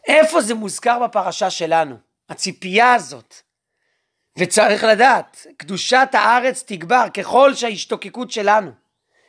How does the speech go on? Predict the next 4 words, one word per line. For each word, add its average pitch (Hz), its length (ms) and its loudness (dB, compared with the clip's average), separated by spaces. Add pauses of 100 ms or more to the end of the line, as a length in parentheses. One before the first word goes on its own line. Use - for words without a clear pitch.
לבית 196 420 0
המקדש 220 800 -4 (420)
תלך 233 460 -2
ותתעצם, 247 760 -2